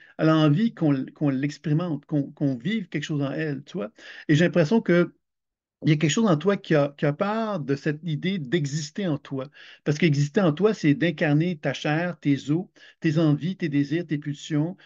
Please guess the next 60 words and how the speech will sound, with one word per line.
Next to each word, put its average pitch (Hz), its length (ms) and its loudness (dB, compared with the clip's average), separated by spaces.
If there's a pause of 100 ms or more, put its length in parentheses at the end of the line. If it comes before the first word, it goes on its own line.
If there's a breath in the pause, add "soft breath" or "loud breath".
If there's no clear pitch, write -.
(140 soft breath)
de 147 100 2
ne 156 100 4
plus 202 240 -4
être 208 240 -6
celle 160 240 -4
qui 160 100 -2
observe. 170 440 -2
Parce - 120 -20
que 156 80 -10
quand 202 160 -8
on 196 40 -2
observe 196 340 -4
quelqu'un, 170 500 -4
c'est-à-dire - 260 -6
que 165 60 -2
moi, 156 220 2
je 147 80 -6
pourrais 147 160 -4
m'observer, 143 560 -4
puis - 160 -18
je - 60 -20
pourrais 147 180 2
me 135 100 4
dire, « 131 180 -2
Ben, 131 100 -2
je 113 60 -8
suis - 80 -16
comme 127 140 -4
ceci, - 320 -8
je 160 60 -6
suis 147 80 -14
comme 120 160 -6
cela. » 147 420 -4 (540 loud breath)
Mais 151 140 4
si 151 200 -4
je 190 80 2
vis 175 420 0 (100)
en 147 180 0
moi, 147 400 -4 (360)
ben, 151 100 0
je 151 60 -8
pourrais 175 140 -4
constater, 147 440 -4
j'ai 170 120 -2
envie 143 200 0
de - 60 -20
ceci, 165 340 -6
j'ai 170 120 -2
envie 143 160 -4
de 147 40 -16
cela. 139 360 -2
Donc, 143 180 -4
ce 165 100 -8
serait 151 180 -6
pas 214 100 -4
la 214 60 -4
même 156 180 0
chose. 170 300 -4
Je 147 60 0
serais 156 560 -4